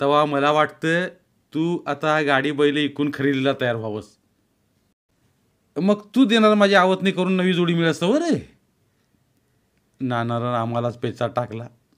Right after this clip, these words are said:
तसा टाळी द्यायला हात पुढं करीत रामा म्हणाला, "ठरलं,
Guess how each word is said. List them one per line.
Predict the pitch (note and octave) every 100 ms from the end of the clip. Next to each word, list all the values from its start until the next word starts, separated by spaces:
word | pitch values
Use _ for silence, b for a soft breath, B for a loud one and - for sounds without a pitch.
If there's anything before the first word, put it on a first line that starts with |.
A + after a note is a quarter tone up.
| _ _ _ _ -
तसा | G#2+ B2
टाळी | B2 A#2+ B2
द्यायला | A#2+ B2 A#2+
हात | A#2
पुढं | - B2 B2
करीत | A#2+ A#2
रामा | A#2+ A2+ A2
म्हणाला, | G#2+ F#2+ G2 - - _ _ _ _ _ _ _ C#3+
"ठरलं, | - D3+ C#3 D3+